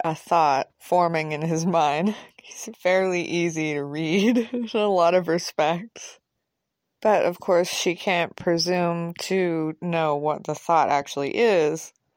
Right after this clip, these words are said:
and that has her drawn in, maybe more than casually, to what he's going to say.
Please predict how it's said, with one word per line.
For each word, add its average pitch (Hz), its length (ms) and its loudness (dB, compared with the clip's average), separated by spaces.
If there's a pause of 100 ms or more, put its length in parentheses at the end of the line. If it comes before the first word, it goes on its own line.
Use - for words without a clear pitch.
(300)
and 170 180 -2
that 170 220 0
has 160 320 -2
her 160 280 -2
drawn 160 420 -2
in, 156 340 -6 (800)
maybe 220 320 2
more 185 240 0
than 165 160 -4
casually, 165 800 0 (360)
to 202 140 -2
what 180 240 2
he's 170 220 -4
going 165 180 -2
to 143 80 -4
say. 156 500 -2